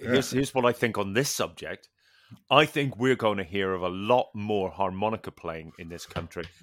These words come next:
Speaker 2: because we're influencers.
Speaker 1: We are influencers. Yeah,
Speaker 2: Yeah,
Speaker 1: yeah.
Speaker 2: we're influencers now. So, um, what company should be sponsoring us? Huel seems obvious, but, I mean, I'd rather go for,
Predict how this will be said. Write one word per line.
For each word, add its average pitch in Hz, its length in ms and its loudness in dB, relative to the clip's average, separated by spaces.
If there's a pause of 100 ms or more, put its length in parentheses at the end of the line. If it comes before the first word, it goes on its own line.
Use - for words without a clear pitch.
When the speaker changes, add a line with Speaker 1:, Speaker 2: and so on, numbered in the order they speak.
Speaker 2:
because - 240 -4
we're 143 220 6
influencers. 107 920 -2 (420)
Speaker 1:
We 127 80 4
are 202 160 12
influencers. 113 720 2 (180)
Yeah, 127 140 6
Speaker 2:
Yeah, 175 60 10
Speaker 1:
yeah. 190 220 10
Speaker 2:
we're 135 100 0
influencers 147 840 0
now. 170 400 8
So, 139 460 6 (580)
um, 147 300 6
what 285 200 8
company 240 540 4
should 220 260 -6
be 226 120 -4
sponsoring 220 500 -2
us? 226 160 0
Huel 233 400 4
seems 156 480 2
obvious, 98 520 2
but, 117 280 4
I 120 80 2
mean, 123 200 2
I'd 123 340 0
rather 113 200 0
go 104 200 -2
for, 95 420 -4